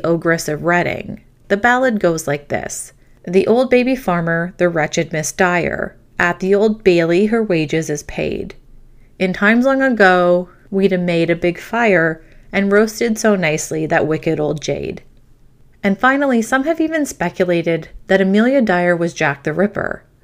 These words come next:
because she was a murderer and still living at the time of the killings. But even William Stewart, the author who originally made the suggestion,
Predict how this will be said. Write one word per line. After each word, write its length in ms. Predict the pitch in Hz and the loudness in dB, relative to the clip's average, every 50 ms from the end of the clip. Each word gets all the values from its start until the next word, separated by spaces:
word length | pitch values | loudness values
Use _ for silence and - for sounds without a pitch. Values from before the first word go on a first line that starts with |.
| _ _ - | _ _ -2
because 300 | - 202 - - 180 180 | -2 -2 0 0 -2 0
she 120 | - - | 0 0
was 180 | 202 202 208 202 | 2 2 4 2
a 40 | 202 | 2
murderer 640 | 196 190 185 190 190 196 202 233 254 277 294 302 - - | 0 2 2 2 2 2 0 0 0 0 0 -2 -4 -4
and 280 | 226 233 247 247 247 | -2 -2 0 0 0
still 300 | 240 - - - 220 220 | -2 -2 -2 0 2 4
living 320 | 214 202 185 170 175 175 170 | 4 4 4 2 0 -2 -2
at 120 | 165 160 | -4 -4
the 60 | - | -6
time 320 | 165 - - 165 160 165 160 | -6 -6 -6 -4 -4 -2 -4
of 140 | 135 135 - | -4 -6 -8
the 80 | 151 | -10
killings. 800 | - - - 202 196 190 - - - - - 202 196 - - - _ _ _ _ _ _ _ _ _ _ _ _ _ _ _ _ _ _ | -12 -4 -4 -2 -2 -2 -6 -6 -10 -10 -12 -12 -14 -14 -16 -20 _ _ _ _ _ _ _ _ _ _ _ _ _ _ _ _ _ _
But 100 | - 208 | 0 2
even 300 | 208 208 214 254 277 285 | 4 4 4 4 2 2
William 280 | 285 277 262 247 226 220 | 2 2 2 4 4 2
Stewart, 500 | 214 - - - 202 185 185 180 175 175 | 2 2 0 2 2 4 4 2 0 0
the 120 | 165 160 | -2 0
author 300 | 143 165 175 - 170 175 | 0 0 0 -2 -4 -2
who 160 | 165 185 175 | 0 2 0
originally 500 | 175 170 175 170 165 - 175 170 170 170 | 2 2 -2 -2 -2 -4 -6 -4 -4 -4
made 300 | 170 180 208 247 277 269 | -2 -2 -2 -2 -2 0
the 80 | - 220 | -2 -2
suggestion, 840 | 214 - 170 - - 165 160 160 - - - 175 165 160 160 170 | 0 -2 -4 -2 0 -2 -2 -2 -4 -6 -4 -4 -4 -4 -4 -8